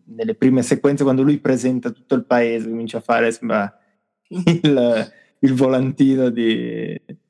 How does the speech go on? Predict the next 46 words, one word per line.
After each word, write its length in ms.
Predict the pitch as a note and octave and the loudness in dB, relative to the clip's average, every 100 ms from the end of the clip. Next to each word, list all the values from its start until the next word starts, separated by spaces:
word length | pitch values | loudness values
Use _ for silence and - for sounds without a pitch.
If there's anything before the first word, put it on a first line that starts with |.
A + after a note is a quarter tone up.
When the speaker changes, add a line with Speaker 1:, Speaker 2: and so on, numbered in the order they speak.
| _ _ | _ _
Speaker 1:
tutto 220 | - B2 | -10 0
il 100 | C3 | 0
paese, 420 | B2 B2 B2 B2 B2 | 2 2 2 2 2
che 60 | |
dice 200 | A#2 A#2 | 2 2
quante 280 | B2 B2+ B2 | 2 2 0
chiese 300 | B2 C3 B2 | 2 2 2
ci 120 | A#2+ | -2
sono, 280 | A#2 B2+ B2 | -2 -2 0
eccetera, 320 | B2 - A2 A#2+ | -2 -2 -4 -4
che 100 | - | -2
poi, 420 | C#3 C3 - - | 0 2 0 -6
eh, 240 | C3 B2 - | -6 -6 -4
passa 360 | C3+ B2+ - C3 | -2 -2 -2 -2
a 40 | |
descrivere 640 | A#2 A#2+ - B2 A2+ A2+ G#2+ | -2 -6 -6 -4 -2 0 -4
tutti 240 | - - | -8 -12
i 40 | A2 | -4
parenti 760 | A#2 A2+ A2 A2+ A2+ A#2 A2 G#2+ A#2 | -2 0 -2 -4 -6 -4 -4 -4 -10
nella 240 | A2+ A2 | -8 -8
scena 280 | - B2 A2+ | -2 0 0
in 120 | A2+ | 0
cui 140 | B2+ A#2 | 2 0
sono 440 | A2+ G#2+ G#2 G#2 | 0 0 0 -2
a 80 | B2 | 0
messa, 540 | C3 C3 - - B2 A2+ | 0 0 -4 -2 -2 -2
nella 140 | A2+ | -10
sequenza 420 | A2+ _ A2 G#2+ A2+ | -14 _ -12 -8 -8
in 80 | A2+ | -10
cui 100 | - | -16
sono 480 | - G#2+ G#2+ - _ _ _ _ | -18 -10 -10 -12 _ _ _ _
in 180 | C#3 B2 | 0 0
chiesa. 580 | - B2+ A2+ C#3 D3+ - _ _ _ _ _ _ _ _ _ _ _ _ _ _ _ - | 2 0 2 0 -2 -6 _ _ _ _ _ _ _ _ _ _ _ _ _ _ _ -4
La 120 | D3+ | -2
cosa 220 | D3 E3+ | 0 0
divertente 600 | D3 C3+ D3+ - C3+ C3+ C#3+ | 2 2 0 0 -2 2 0
è 40 | |
che 360 | B2 A#2+ A2+ - | 2 2 0 -4
è 140 | A#2+ | -6
tutto, 380 | - C#3+ _ D#3 | -4 -4 _ -2
no, 200 | C3 C3+ | 0 -2
tramite 360 | B2+ A#2+ A#2+ | -2 -2 -2
il 80 | B2 | -4
suo 180 | A#2 B2 | -4 -2
voice 300 | A#2 A#2 - | 0 -2 0
over 500 | A2+ A2+ A2+ A2+ - | -2 0 -2 -4 -8